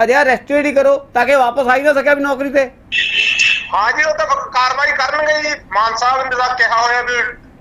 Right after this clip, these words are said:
Speaker 2: ਜਿਹੜੀ ਉਹਨਾਂ ਤੇ ਕਾਰਵਾਈ ਆ ਉਹ ਪੂਰੀ ਕੀਤੀ ਜਾਊਗੀ, ਡਿਸਮਿਸ ਕੀਤਾ ਜਾਊਗਾ।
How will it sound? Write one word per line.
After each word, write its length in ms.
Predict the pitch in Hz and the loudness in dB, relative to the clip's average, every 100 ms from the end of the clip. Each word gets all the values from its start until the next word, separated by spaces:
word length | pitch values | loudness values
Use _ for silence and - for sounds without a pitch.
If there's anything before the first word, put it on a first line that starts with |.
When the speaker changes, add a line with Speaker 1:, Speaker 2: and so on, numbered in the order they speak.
| - | -10
Speaker 2:
ਜਿਹੜੀ 220 | 196 226 | -4 -4
ਉਹਨਾਂ 260 | 233 247 247 | -2 -2 -2
ਤੇ 160 | 247 | -2
ਕਾਰਵਾਈ 680 | 240 233 214 202 202 208 214 | -2 0 -2 -2 -2 -2 -2
ਆ 80 | 220 | -2
ਉਹ 280 | 208 208 | -2 -4
ਪੂਰੀ 180 | 208 202 | -6 -6
ਕੀਤੀ 300 | 202 208 214 | -6 -6 -4
ਜਾਊਗੀ, 300 | 208 208 220 | -4 -6 -6
ਡਿਸਮਿਸ 440 | 190 190 208 202 - | -6 -6 -4 -4 -6
ਕੀਤਾ 300 | 208 208 196 | -6 -4 -2
ਜਾਊਗਾ। 540 | 202 202 208 208 208 | -4 -4 -4 -4 -6